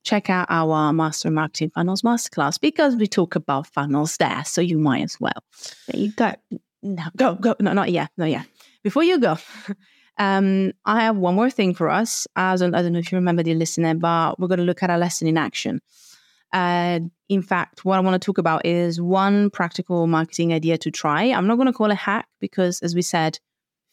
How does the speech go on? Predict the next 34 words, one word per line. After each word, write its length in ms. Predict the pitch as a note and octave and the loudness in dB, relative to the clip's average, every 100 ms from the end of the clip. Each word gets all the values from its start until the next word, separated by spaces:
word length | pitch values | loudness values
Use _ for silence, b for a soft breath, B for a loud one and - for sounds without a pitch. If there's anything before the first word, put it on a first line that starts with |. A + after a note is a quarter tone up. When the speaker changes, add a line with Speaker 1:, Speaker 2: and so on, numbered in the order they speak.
| - | -4
Speaker 1:
we 140 | G3 | -2
feel 380 | E3+ - G#3+ G#3 | -2 0 2 2
special 380 | G3+ - G3 F3 | 0 -4 -2 0
about 180 | D3+ D3+ | -2 -2
hacks, 280 | - - - | -4 -6 -4
but 120 | F#3+ | 0
I 40 | |
like 240 | A#3 D#4 D4 | 2 0 2
to 80 | |
look 180 | G#3+ - | 0 2
at 140 | F#3 - _ _ | -2 -4 _ _
what 300 | F#3+ G#3 - | -2 -2 0
people 260 | G#3 - F#3+ | -2 2 0
have 120 | F#3 | 2
been 160 | F3+ | 0
doing 360 | E3 D#3 D#3 D#3+ _ _ _ - | 2 0 0 -2 _ _ _ -2
and 120 | F3+ | 0
that's 140 | E3+ | 0
been 160 | E3+ F3 | 0 0
working, 380 | D#3+ D#3+ F3 F3 | 2 0 0 2
and 80 | F3+ | 0
actually 320 | F3+ F#3+ E3+ | -2 0 2
that 100 | D#3+ | 2
we 140 | E3+ | 0
tried 300 | - D#3+ D3 | 0 0 0
as 120 | D3+ | -2
well 140 | D3 C#3+ | -2 -2
in 160 | D#3+ | 0
our 180 | D#3+ D3 | 0 -2
case 340 | - - E3 - | -2 -6 -6 -6
for 120 | E3 | -4
this 240 | E3+ - | -4 -4
one. 200 | - C3+ - b b b b _ | -4 -4 -6 b b b b _
And 480 | G3 F#3+ F#3 F#3 F#3 | -2 0 2 2 0